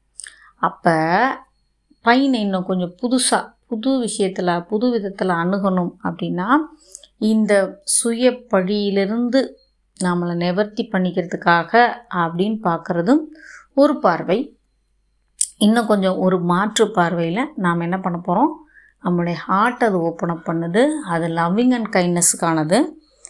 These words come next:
நம்முடைய எண்ணம், சொல், செயல் எதுல இருக்கிற குறைகளையும் நி-, அது நிறையா பார்க்கறதுக்கு, அதாவது அக்செப்டன்ஸோட, அலவன்ஸோட பார்க்கறதுக்கான ஒரு மிகப்பெரிய பியூரிட்டி ஃப்ளவர்.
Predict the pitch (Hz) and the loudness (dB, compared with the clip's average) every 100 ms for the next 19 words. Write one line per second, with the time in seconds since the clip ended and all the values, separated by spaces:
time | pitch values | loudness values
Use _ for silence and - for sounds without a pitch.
0 | _ - 208 208 196 196 185 185 180 190 | _ 0 2 4 2 2 0 0 -2 0
1 | 185 196 196 190 196 - - 190 190 190 | 2 2 2 0 2 0 2 0 0 2
2 | - 180 180 185 - 190 185 208 254 262 | 2 2 -2 -4 -4 0 2 4 2 2
3 | 269 254 208 202 202 202 190 190 185 185 | 2 0 0 -2 0 0 0 0 2 2
4 | 190 180 180 185 214 220 - _ 214 180 | 2 0 0 0 -2 -6 -18 _ -2 0
5 | 170 165 - - _ - 175 180 185 202 | 0 -2 -6 -12 _ -6 -2 0 2 2
6 | 240 254 233 185 175 - 170 156 - 170 | 2 0 0 -2 -2 -2 -4 -6 -4 -4
7 | - _ _ - 190 185 220 208 202 - | -4 _ _ -6 0 2 2 0 -2 -2
8 | - 302 - 226 185 185 175 165 170 214 | 2 0 2 2 2 0 0 2 2 2
9 | 247 247 - 220 226 220 165 - 175 175 | 2 2 2 2 -2 -2 -4 -2 -6 -6
10 | 170 165 165 165 160 185 254 277 - - | -4 -2 -2 -4 -2 0 0 -2 -16 -20
11 | _ 202 202 226 - 214 202 202 240 277 | _ -2 2 0 4 2 4 2 0 -2
12 | - _ - 294 302 311 294 254 233 - | -12 _ 2 4 4 0 0 0 -2 -2
13 | 185 160 160 | -4 0 0